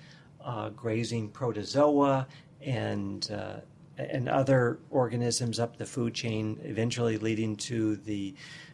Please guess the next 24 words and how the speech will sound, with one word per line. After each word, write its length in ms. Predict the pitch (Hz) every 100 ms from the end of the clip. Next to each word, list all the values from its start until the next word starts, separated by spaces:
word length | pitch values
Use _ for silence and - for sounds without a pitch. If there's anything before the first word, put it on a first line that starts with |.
| - - 110
the 180 | 107
invertebrates 800 | 113 101 117 120 113 120 117 -
that 120 | 123
are 80 | 110
found 540 | - 120 110 110 107 110
in, 260 | 107 104 -
in 160 | 120
the 60 | 107
benthic 480 | - 110 110 110 - - - -
environment 640 | 120 113 110 107 107 104
and 180 | 107 104
perhaps 300 | 104 107 -
the 80 | -
vertebrates 640 | 104 110 113 113 107 -
as, 180 | 113 - -
as 240 | 127 -
well 260 | 113 113 117
that 220 | 127 127
are 160 | 110 127
up 100 | -
in 80 |
the 60 | 113
water 260 | 104 113 120
column. 460 | - 123 120 113